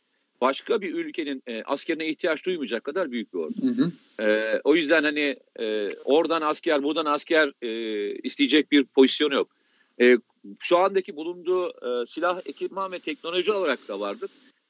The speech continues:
Speaker 1: En büyük fark şu. Şimdi, e,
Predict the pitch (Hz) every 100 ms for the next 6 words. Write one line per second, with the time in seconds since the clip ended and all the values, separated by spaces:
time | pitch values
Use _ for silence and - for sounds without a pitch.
0 | _ _ - 233 277 220 190 - _ 190
1 | 190 - 156 120 - _ _ _ _ -
2 | - 196 202 - _ _ _ _ _ _
3 | - 127 127